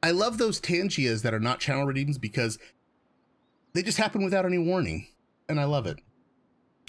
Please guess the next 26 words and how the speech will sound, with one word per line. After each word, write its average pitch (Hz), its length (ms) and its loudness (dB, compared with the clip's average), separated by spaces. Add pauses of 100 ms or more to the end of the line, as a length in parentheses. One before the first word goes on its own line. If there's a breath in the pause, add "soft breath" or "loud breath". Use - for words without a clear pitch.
(360 loud breath)
That 180 160 4
gives 202 180 2
big 185 220 0
New 180 80 2
Yorker 170 280 2
vibes. 104 340 0
Hey, 90 460 0
I'm 110 140 0
walking 143 320 0
here. 185 120 -2
Yeah, 165 200 4
so 180 120 2
he 190 100 4
was, 226 120 -2
like, - 120 0
a 170 40 4
mobster. 123 800 2
He 127 100 0
was, 147 120 0
like, 147 140 -2
a 135 40 2
mobster 123 400 0
based 110 260 -2
in 113 60 -2
New 104 80 0
York 98 180 0